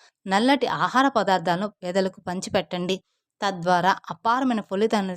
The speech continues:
అనేది మీకు ఖచ్చితంగా దక్కుతుంది. ఇలా చేయడం వల్ల శని భగవానుడు దీవెనలతో మీరు మనసులో ఖచ్చితంగా అనుకునేవి పొందుతారు. చూశారు కదండి,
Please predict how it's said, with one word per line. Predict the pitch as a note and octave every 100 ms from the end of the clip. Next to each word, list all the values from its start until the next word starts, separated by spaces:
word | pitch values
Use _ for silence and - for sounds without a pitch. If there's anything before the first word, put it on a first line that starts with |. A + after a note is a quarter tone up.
| F#3+
అనేది | F3+ F3 F3 F#3+
మీకు | A#3+ G3+ _
ఖచ్చితంగా | G#3 F#3+ - G3 F#3+
దక్కుతుంది. | F#3+ F3 E3+ E3+ F3 F3 F#3+ _ _ - -
ఇలా | C#4+ D4+
చేయడం | - A#3 B3 C#4+
వల్ల | A3+ F#3 G3 G3 -
శని | G3 A3
భగవానుడు | G#3+ F#3+ F#3+ F#3 F#3 G3+
దీవెనలతో | F3 F3 F3+ F3+ G#3 C#4 - _ _
మీరు | G#3+ A3 G#3
మనసులో | F3 G3 A3 G#3+
ఖచ్చితంగా | G#3+ F#3 - B3+ B3 A#3 G#3
అనుకునేవి | F3+ F#3+ F3+ F#3
పొందుతారు. | A3+ F#3 F3+ E3+ F3 E3+ F3+ - _ _ -
చూశారు | C4+ C#4+ C4+
కదండి, | A#3 G3+ G3 G3